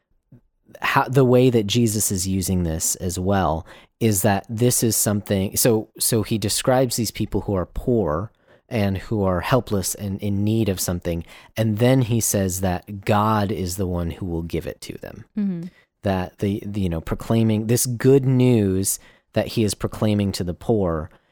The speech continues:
Speaker 1: is the year of the Lord's favor. Like, God has looked upon you favorably, even though you are currently of this group,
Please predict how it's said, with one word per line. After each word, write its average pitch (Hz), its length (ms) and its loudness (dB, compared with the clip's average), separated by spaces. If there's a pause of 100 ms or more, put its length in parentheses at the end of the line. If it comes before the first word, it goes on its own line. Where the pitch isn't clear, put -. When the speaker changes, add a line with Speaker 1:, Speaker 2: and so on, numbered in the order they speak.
(220)
Speaker 1:
is 101 340 2
the 104 160 0
year 98 540 2
of 85 180 -4
the 90 100 -2
Lord's 85 420 -2
favor. 80 440 -6 (100)
Like, 87 200 -6
God 95 320 2
has 95 260 -2
looked 95 380 -2
upon 90 480 -6
you 85 420 -4 (120)
favorably, 80 920 -2 (320)
even 120 360 2
though 110 220 4
you 95 200 0
are 92 80 0
currently 95 500 -2
of 85 160 -6
this 87 200 -6
group, 85 420 -6